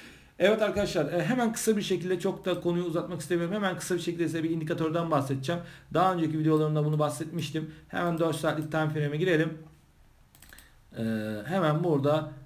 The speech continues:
göstergeler ve stratejiler bölümüne girdikten sonra, e, hemen şurada göstereyim ben size. E, breakout window arkadaşlar. Breakout window indikatörü kırılımları çok net şekilde size gösteriyor. Hemen şöyle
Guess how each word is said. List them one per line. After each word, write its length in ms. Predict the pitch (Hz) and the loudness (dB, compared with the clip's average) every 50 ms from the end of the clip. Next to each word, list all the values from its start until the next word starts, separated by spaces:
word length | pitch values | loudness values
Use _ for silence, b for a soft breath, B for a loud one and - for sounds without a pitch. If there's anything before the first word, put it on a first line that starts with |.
| - - | -8 0
göstergeler 580 | 147 151 156 156 156 196 196 190 185 175 160 151 | 2 4 4 4 4 2 2 2 2 2 0 0
ve 40 | 139 | 0
stratejiler 500 | - - - 165 139 - - 170 165 160 | -2 -4 -4 -4 -4 -2 -2 0 0 0
bölümüne 240 | 151 143 139 139 | 0 0 0 0
girdikten 500 | 139 139 156 156 151 - - - 175 170 | 0 -2 -2 -4 -4 -4 -2 0 0 0
sonra, 440 | - - 156 143 143 156 156 156 B B B B B - - | 0 0 0 0 0 0 -2 -2 B B B B B -14 -8
e, 40 | 113 110 113 113 117 117 113 113 113 117 120 131 | -4 -2 -2 0 0 0 0 -2 -2 -2 -4 -4
hemen 240 | 175 175 151 135 135 | -2 -2 0 0 0
şurada 280 | 131 - 151 135 127 123 | -2 -2 -4 -4 -4 -4
göstereyim 520 | 123 127 113 - - 147 127 120 117 113 | -4 -4 -4 -4 -4 -4 -2 -2 -2 -2
ben 140 | 110 107 104 | -2 -2 -4
size. 540 | 101 - - - 123 127 139 151 156 156 - - - b b b b b b b b _ _ _ - | -8 -10 -8 -6 -2 0 0 0 0 -2 -4 -8 -14 b b b b b b b b _ _ _ -14
E, 280 | - 104 98 95 98 127 | -10 -6 -6 -4 0 4
breakout 380 | 180 208 214 202 196 190 180 - | 4 4 4 4 4 2 0 0
window 420 | - 165 180 175 165 143 139 123 | 0 2 2 2 4 4 2 2
arkadaşlar. 440 | 110 104 - 117 104 101 98 110 131 | 2 0 -2 -4 -6 -6 -6 -6 -2
Breakout 340 | 170 180 175 165 165 139 127 | -2 -2 0 0 -2 -2 -4
window 420 | 135 156 165 156 143 123 - 165 | -4 -2 0 0 0 0 0 -2
indikatörü 540 | 170 170 160 165 143 135 139 139 156 175 175 B B B B B | -2 0 0 0 0 0 2 2 2 2 0 B B B B B
kırılımları 520 | B - 170 180 175 170 160 156 147 139 135 | B 2 4 4 4 4 2 2 0 0 0
çok 240 | 135 180 175 170 165 | 0 0 0 0 -2
net 120 | 160 135 | -6 -4
şekilde 300 | - - 131 120 120 113 | -4 -4 -2 -2 -2 -4
size 180 | - - 151 143 | -2 0 0 0
gösteriyor. 680 | 131 127 170 190 196 196 - - 180 170 175 175 175 175 - B B B B B B | 2 4 4 4 4 4 2 2 4 6 6 6 4 2 -4 B B B B B B
Hemen 320 | - 170 165 160 160 160 151 - - - - - - | -4 -2 0 0 0 -2 -4 -8 -14 -20 -20 -20 -20
şöyle 500 | - - - - - 151 139 139 139 | -18 -16 -8 -2 0 2 2 2 0